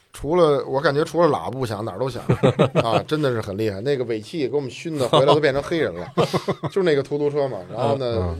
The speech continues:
Speaker 3: 嗯。
Speaker 1: 呃，他介绍我们去的这个大浴缸，
Speaker 3: 嗯。
Speaker 2: 嗯。
Speaker 1: 然后呢，这个包括有一个这个大哥的，大哥的店，
Speaker 3: 嗯。
Speaker 1: 那个店是
Speaker 2: 是当地大哥的店。
Speaker 1: 呃，我们管那叫大哥店。
Speaker 2: 哦，大哥店，哦。
Speaker 1: 但，对，但是其实呢，那就是一个娱乐场所。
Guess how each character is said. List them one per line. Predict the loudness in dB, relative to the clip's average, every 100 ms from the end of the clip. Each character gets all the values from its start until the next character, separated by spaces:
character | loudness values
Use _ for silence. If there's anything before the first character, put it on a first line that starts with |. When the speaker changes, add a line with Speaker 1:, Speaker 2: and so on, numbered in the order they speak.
| -4
Speaker 3:
嗯。 | 0 2 2 -2
Speaker 1:
呃， | -8 -20 _ _
他 | -2 4 6 6
介 | 4 4 6
绍 | 6
我 | 4
们 | 0 -8
去 | -4 0
的 | 0
这 | 2 0
个 | 0 -2 -4 _ _ _ -20 _
大 | 0 2
浴 | 2
缸， | 4 4 4 2 -6 -8
Speaker 3:
嗯。 | -6 -6 -10
Speaker 2:
嗯。 | -8 -8 -6
Speaker 1:
然 | -2
后 | 0 2
呢， | 0
这 | 0 2 2
个 | 0
包 | 2 2
括 | 4 2
有 | 2
一 | -2
个 | 0 2 2
这 | -2
个 | -4
大 | -2 -2
哥 | 2 2
的， | 2 0 -6 _
大 | -2
哥 | 0 2
的 | 2
店， | 4 4 4 -2 -6
Speaker 3:
嗯。 | -4 -4 -6 -14 -12
Speaker 1:
那 | -8
个 | -6
店 | 2 4
是 |
Speaker 2:
是 | 6
当 | 6
地 | 4
大 | 2 2
哥 | 0
的 | -4
店。 | -2 -4 -4 _ _ _
Speaker 1:
呃， | -4 0 2
我 | 2 0
们 | 0
管 | -2 -2
那 | 2
叫 | 2
大 | 2
哥 | 0
店。 | 0 2
Speaker 2:
哦， |
大 | 2
哥 | 0 0
店， | 0 -2
哦。 | 0
Speaker 1:
但， | 2 2 0
对， | 0 0 0
但 | 0
是 | 2 0
其 | -2 -2
实 | 0 2
呢， | 2
那 | 2
就 | 2 0
是 | -2
一 | -4
个 | -2 -2
娱 | 0
乐 | 0
场 | 0 -4
所。 | -12